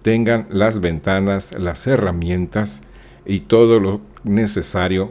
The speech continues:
para hacer su trabajo. Estoy aquí en el bridge, no vamos a ver el bridge, simplemente les estoy mostrando, eh, cómo, eh,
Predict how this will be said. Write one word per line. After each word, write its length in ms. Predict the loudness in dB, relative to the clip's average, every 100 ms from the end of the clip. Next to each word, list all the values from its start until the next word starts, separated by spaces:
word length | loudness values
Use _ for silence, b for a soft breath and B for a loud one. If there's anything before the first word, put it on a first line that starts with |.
| -6
para 180 | -4 -4
hacer 360 | -4 -4 -4 -6 -18 -20 -20 -16
su 180 | -8 -6
trabajo. 500 | -4 -6 -10 -18 -20 -20 B B B B B B
Estoy 340 | 0 0 4 4
aquí 260 | 4 4
en 140 | 4 4
el 320 | 0 -6 -10
bridge, 340 | 0 2 4 2
no 80 | 2
vamos 300 | 4 2 0
a 60 | 0
ver 160 | 2
el 120 | 2
bridge, 440 | 2 2 2 0 -12 B B
simplemente 720 | -4 0 2 2 2 2 0
les 200 | 0 -4
estoy 260 | -4 0 2
mostrando, 720 | 2 0 0 2 4 4 2 4
eh, 200 | 4 4
cómo, 400 | 0 0 0 2
eh, 560 | 2 2 2 0 -4